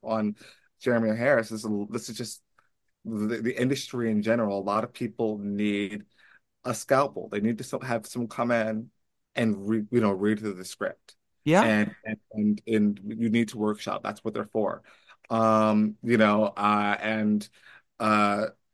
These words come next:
Speaker 1: this is a person where people just felt,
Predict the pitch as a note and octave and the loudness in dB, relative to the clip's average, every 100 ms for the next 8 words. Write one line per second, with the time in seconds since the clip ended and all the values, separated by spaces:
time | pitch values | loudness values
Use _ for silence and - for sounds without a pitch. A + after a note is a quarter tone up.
0 | _ _ _ _ _ A#2 A2+ A2+ A2+ A2 | _ _ _ _ _ -4 -4 -2 -4 -4
1 | A#2+ A2 G#2+ A#2 A2 G#2+ A2 G#2+ G#2 - | -2 -2 -2 -2 0 -2 -2 -2 -2 -6
2 | G#2+ A2 G#2 G#2+ - G#2+ A2 - - | -4 -4 -4 -8 -2 0 0 -4 -16